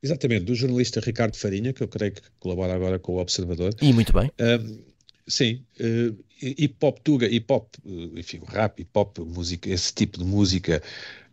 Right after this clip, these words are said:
Speaker 1: ahm, em Portugal parece-me um documento importante também sobre o que foi ou o que é a nossa história dos últimos cerca de quarenta anos.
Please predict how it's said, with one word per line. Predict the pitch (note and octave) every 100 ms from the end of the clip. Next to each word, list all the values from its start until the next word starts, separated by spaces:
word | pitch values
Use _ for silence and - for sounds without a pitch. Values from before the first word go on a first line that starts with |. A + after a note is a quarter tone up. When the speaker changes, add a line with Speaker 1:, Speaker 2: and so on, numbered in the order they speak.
| -
Speaker 1:
ahm, | F2+ F2+ F2+ F2 F2+
em | E2+ G2+
Portugal | G2 - F#2+ F#2+ G2
parece-me | G#2 G2+ - G2+
um | G2
documento | F#2+ - G2+ F#2
importante | F#2 - - G2+ F#2+
também | - F#2+ G2+
sobre | G2+ - G#2+
o |
que | G2+
foi | - A2 A#2+ G#2+
ou | D#2+
o |
que | D#2 F#2
é | G#2+
a | A2
nossa | F2 -
história | - - G2+ F#2+
dos | F2
últimos | F#2 F#2 F2 -
cerca | F#2+ F2
de | F2
quarenta | F#2+ F#2 F2+ F#2
anos. | F#2 A2 B2+